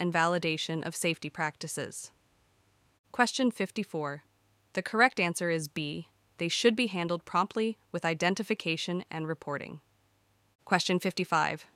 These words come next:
The correct answer is C. Structural integrity, cleanliness,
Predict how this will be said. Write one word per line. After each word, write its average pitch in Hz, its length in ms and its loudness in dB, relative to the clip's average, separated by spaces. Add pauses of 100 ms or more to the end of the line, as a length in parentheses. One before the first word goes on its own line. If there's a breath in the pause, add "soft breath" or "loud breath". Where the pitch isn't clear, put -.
(260)
The 180 80 0
correct 196 400 4
answer 190 400 2
is 180 160 0
C. 156 460 -2 (400)
Structural 214 520 6
integrity, 170 720 2 (100)
cleanliness, 185 680 4